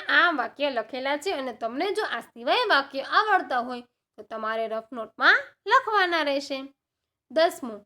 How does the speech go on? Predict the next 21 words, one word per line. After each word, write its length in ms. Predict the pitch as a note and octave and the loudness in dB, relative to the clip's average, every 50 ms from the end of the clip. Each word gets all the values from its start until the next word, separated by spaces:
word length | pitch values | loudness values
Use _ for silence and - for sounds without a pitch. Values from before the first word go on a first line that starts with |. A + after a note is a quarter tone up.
| _ _ _ _ _ - | _ _ _ _ _ -14
નીચેના 480 | B3+ C4 - E4+ G4+ A4 A#4+ B4+ B4+ B4+ | -14 -8 -4 -2 0 4 4 2 2 4
શબ્દોને 400 | G4+ E4 D4 C#4 D4 D4 D4 C#4 A#3+ | 0 0 2 2 0 2 2 0 -2
શબ્દકોશના 840 | - B3+ C4 C#4 D4 A4+ A#4+ G4 - G#4 G#4 G4+ - F#4+ F#4+ F#4 | -4 -8 -8 -4 -2 -2 -2 -2 -2 -4 -4 -2 -2 -2 -2 -2
ક્રમમાં 520 | D4+ - A#3+ A3+ G#3+ G#3 A3 C#4+ F#4 B4 C5 G4+ - - | -4 -6 -8 -8 -8 -4 2 4 4 4 4 0 -8 -12
લખો. 380 | B3+ C4 B3+ B3+ B3+ - A3+ G#3 G3+ _ _ _ _ _ _ _ _ _ _ _ _ - | -6 -4 -4 -4 -4 -8 -14 -14 -14 _ _ _ _ _ _ _ _ _ _ _ _ -10
સંપર્ક, 560 | B3+ A#3 A#3 A3+ - - C#4+ D#4 F4+ G#4+ A4+ - _ _ _ - | -8 -8 -8 -8 -4 0 2 2 2 2 0 -8 _ _ _ -12
પ્રયત્ન, 500 | A3+ A3 A3 A3 A3+ A3+ A3+ - - C4+ D#4+ G4+ B4 A#4 - - - | -10 -8 -6 -6 -6 -8 -8 -8 -4 0 0 2 0 0 -4 -8 -16
ઈજા, 460 | A#3 A3 G3 - C4 B3 C4 D#4 F#4+ A#4 A4 - _ - | -16 -16 -14 -8 -2 2 4 4 4 4 2 -6 _ -18
ટોળું 400 | A3+ A3 A3 A3+ A#3+ D4+ G4 G#4+ - _ - | -18 -16 -14 -12 -10 -10 -10 -10 -12 _ -18
અને 180 | B3 C4 E4+ G#4+ | -12 -10 -10 -10
ટૂંકું. 440 | G4 - G#4+ G#4 D#4+ C4+ C4+ A#3 G3+ _ _ _ _ _ _ _ _ _ _ _ - | -10 -8 -10 -10 -10 -10 -14 -16 -18 _ _ _ _ _ _ _ _ _ _ _ -12
તો 60 | G4 | -10
મેં 260 | F#4 F4 F#4+ G#4+ G4+ | -8 -8 -8 -8 -8
તમને 260 | G#4 G#4+ G#4 G#4 G#4+ G#4 E4+ B3+ | -8 -10 -10 -8 -10 -10 -10 -12
વીડિયોમાં 580 | B3+ G#3+ G3+ A3+ A3+ A3+ A#3+ C#4 E4+ G4+ - - | -16 -18 -18 -18 -18 -14 -10 -8 -8 -10 -10 -14
કીધેલું 460 | - G#3 G3 - B3+ C#4 D4 F4 F4 G4 | -16 -16 -12 -8 -6 -4 -2 0 2 2
હતું 280 | A#4 A#4 - F4 E4+ E4+ E4+ - _ _ _ _ _ - | 2 2 2 -4 -6 -6 -8 -12 _ _ _ _ _ -2
કે 80 | D#4+ F4 F#4+ | -2 0 0
સ્વરવાળા 880 | F#4 - - - - C#4+ F4 A4+ B4 A4+ G#4+ F4+ E4+ E4 D#4+ D4+ C#4 C4 | -2 -6 -12 -6 2 4 4 4 4 4 4 4 4 6 4 2 0 -2
શબ્દો 380 | - - A3+ G#3 G#3 G#3+ A#3+ | -6 -10 -10 -10 -8 -8 -4
હોય 220 | B3+ D4 F#4+ F4+ | -2 0 0 0